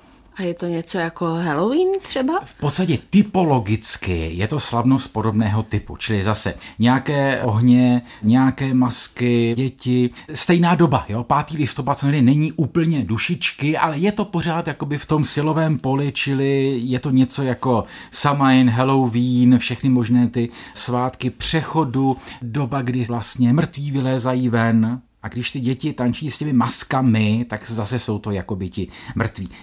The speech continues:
Speaker 2: Viděno religionisticky. Ale v tomto případě slavnost má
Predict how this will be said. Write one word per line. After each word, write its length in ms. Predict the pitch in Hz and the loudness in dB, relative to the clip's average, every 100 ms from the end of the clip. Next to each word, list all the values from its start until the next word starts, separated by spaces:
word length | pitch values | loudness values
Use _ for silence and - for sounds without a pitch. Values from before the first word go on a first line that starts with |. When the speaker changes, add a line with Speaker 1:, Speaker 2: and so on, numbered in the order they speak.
| - | -2
Speaker 2:
Viděno 520 | 120 175 156 156 147 | 4 4 4 2 2
religionisticky. 1000 | 123 113 110 92 90 - 71 - - - _ | 0 0 -2 -2 -4 -8 -16 -16 -14 -16 _
Ale 280 | 190 214 104 - - _ _ | 0 2 -2 -6 -20 _ _
v 100 | - | -4
tomto 240 | 143 185 247 | 0 2 0
případě 460 | - 143 185 196 | -4 -8 -6 -4
slavnost 460 | 147 - 143 202 - | -6 -4 -2 -2 0
má 200 | - - | 0 0